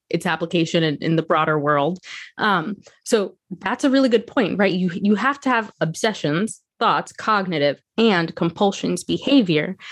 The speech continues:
And so you can think about all the other times that in psychology, right, in the psych soc section, you've seen cognition and behavior paired together,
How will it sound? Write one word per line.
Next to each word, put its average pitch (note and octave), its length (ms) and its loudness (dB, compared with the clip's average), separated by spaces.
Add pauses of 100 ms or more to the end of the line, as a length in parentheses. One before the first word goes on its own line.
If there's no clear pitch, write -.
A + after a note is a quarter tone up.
(180)
And A#3 160 2
so B3 320 2
you G#3 220 0
can D4+ 160 4
think C#4+ 140 2
about C4+ 240 0
all A3 220 2
the A#3 140 2
other A3+ 200 4
times G#3+ 480 0
that E3+ 180 -2 (180)
in B3 480 4 (140)
psychology, G#3+ 760 0
right, G3+ 180 0
in A3 140 2
the G#3+ 60 2
psych G#3 260 0
soc D4 220 2
section, F3 560 -2 (240)
you've G3+ 240 4
seen F3 420 0 (160)
cognition F#3 680 0
and E3+ 200 0
behavior F3+ 540 2
paired A3 300 2
together, D3 440 -4